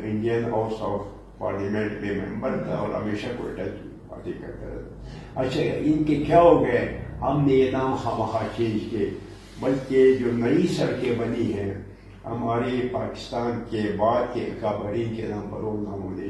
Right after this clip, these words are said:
چاہیے۔ آ، تو، آ، لالا جمیت رائے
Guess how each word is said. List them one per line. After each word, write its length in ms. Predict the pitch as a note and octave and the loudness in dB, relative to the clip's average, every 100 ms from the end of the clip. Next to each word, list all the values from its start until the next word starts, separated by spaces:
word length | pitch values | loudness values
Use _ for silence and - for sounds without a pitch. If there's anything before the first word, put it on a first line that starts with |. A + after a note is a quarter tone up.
| - | -8
چاہیے۔ 380 | F2 - - - - - - - - - - - - | -10 -10 -14 -16 -20 -20 -20 -20 -20 -20 -14 -12 -10
آ، 40 | - - - - F#2+ | -8 -8 -10 -12 -10
تو، 480 | A2 G#2+ G#2+ A2 A2 - - - - - | -4 -2 0 0 -2 -6 -16 -18 -20 -18
آ، 260 | - G#2+ G#2 | -10 -8 -4
لالا 360 | G#2+ A2+ A#2+ A2+ | 0 2 2 0
جمیت 440 | A2+ A#2 A2+ A2+ | 0 0 -2 -2
رائے 320 | A#2+ B2 B2 | -2 0 -2